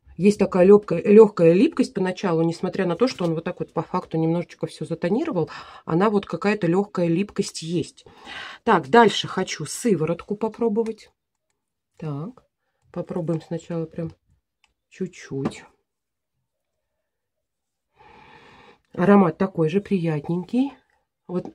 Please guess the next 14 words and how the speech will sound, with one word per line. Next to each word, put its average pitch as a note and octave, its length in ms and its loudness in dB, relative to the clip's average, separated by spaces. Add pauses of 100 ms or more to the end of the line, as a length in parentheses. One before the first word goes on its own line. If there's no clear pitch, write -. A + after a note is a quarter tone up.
(140)
при G3+ 120 0
соприкосновении G3+ 920 0
с - 100 -14
кожей B3+ 520 0 (360)
она G3 240 0
прям G3+ 240 0
начинает G#3+ 600 -2
таять. D3+ 640 -6 (220)
Такая F#3 340 -2
легенькая D#3+ 560 0
консистенция, F3 1000 -4 (380)
м, E3 300 0
не G#3 80 6
масляная, C#3+ 800 -4